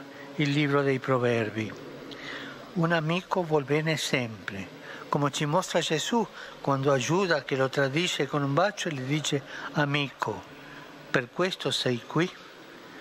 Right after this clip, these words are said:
Un vero amico non ti abbandona, nemmeno quando sbagli. Ti corregge, magari ti rimprovera, ma ti perdona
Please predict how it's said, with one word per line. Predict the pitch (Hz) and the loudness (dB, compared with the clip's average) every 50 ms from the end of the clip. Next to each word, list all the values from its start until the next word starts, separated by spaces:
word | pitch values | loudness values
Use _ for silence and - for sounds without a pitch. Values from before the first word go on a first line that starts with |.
| - - - - - - - | -16 -16 -16 -16 -16 -14 -4
Un | - 180 147 | 0 2 4
vero | 139 151 143 147 147 | 4 4 4 4 4
amico | 143 147 180 220 240 - - 214 214 220 208 - 202 185 | 4 4 0 -2 -2 -2 -2 0 0 0 -2 -6 -6 -4
non | 175 160 175 185 185 185 | 0 2 2 2 0 0
ti | - 202 | 0 0
abbandona, | 190 175 175 156 147 147 139 135 123 113 104 107 107 98 92 - - - - - - - - - - - - | 2 2 2 2 2 2 4 4 2 2 -2 -4 -6 -6 -6 -8 -10 -14 -14 -14 -12 -12 -12 -12 -12 -6 0
nemmeno | - 143 139 147 170 190 208 202 208 196 | 2 2 4 4 4 2 2 2 2 0
quando | - - 151 139 131 135 131 | 2 0 0 2 2 0 0
sbagli. | 123 117 123 123 110 104 101 98 98 92 85 - - - - - - - - - - - - - - - | 2 2 2 2 2 2 0 -4 -6 -8 -8 -10 -12 -14 -14 -14 -14 -14 -14 -14 -14 -16 -16 -18 -10 -4
Ti | - 143 | -2 -2
corregge, | 131 - 131 120 120 139 151 170 175 160 - - 196 202 214 202 180 - - - - - - - - - | 0 2 2 4 4 4 4 2 2 0 0 0 0 0 0 -2 -6 -10 -14 -18 -18 -18 -16 -16 -14 -2
magari | - 147 143 143 156 196 214 226 233 214 | 0 2 2 4 4 2 2 2 2 0
ti | - - 185 165 | 0 0 0 0
rimprovera, | 160 175 165 156 143 - - 143 120 104 98 98 98 92 92 95 - - - - - - - - - - - - | 0 0 -2 -2 0 2 2 2 2 2 -2 -4 -4 -4 -4 -6 -6 -10 -14 -14 -14 -14 -14 -14 -16 -16 -6 0
ma | 143 135 131 | 2 2 2
ti | 127 - 151 131 | 2 0 -2 0
perdona | - 139 123 117 117 139 151 185 202 202 220 220 214 190 | 2 0 0 2 2 4 4 4 4 2 0 0 -2 -2